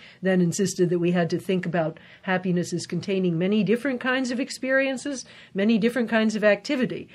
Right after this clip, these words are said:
And, well, Mill wasn't the first to say that. He was really getting all that from Aristotle.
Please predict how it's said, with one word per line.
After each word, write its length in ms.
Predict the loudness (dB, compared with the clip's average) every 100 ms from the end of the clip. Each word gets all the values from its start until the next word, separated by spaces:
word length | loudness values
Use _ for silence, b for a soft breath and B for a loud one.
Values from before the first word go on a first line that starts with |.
| B B B
And, 480 | 4 6 2 -2 -2
well, 280 | -2 -4 -2
Mill 380 | 0 0 -2 -4
wasn't 300 | -2 0 0
the 60 |
first 260 | 0 -2 -2
to 60 |
say 200 | 2 4
that. 240 | 4 0 -2
He 100 | 0
was 220 | 0 2
really 260 | 2 2 2
getting 300 | 0 0 0
all 140 | 0
that 240 | 0 0
from 160 | 0 0
Aristotle. 580 | 4 2 2 -2 -4